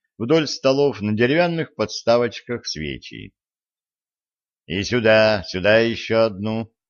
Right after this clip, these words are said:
потребовал тюлень, приподняв черепушку. Служащая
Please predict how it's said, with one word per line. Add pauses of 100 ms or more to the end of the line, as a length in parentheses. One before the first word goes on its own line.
(340)
потребовал
тюлень,
приподняв
черепушку. (1040)
Служащая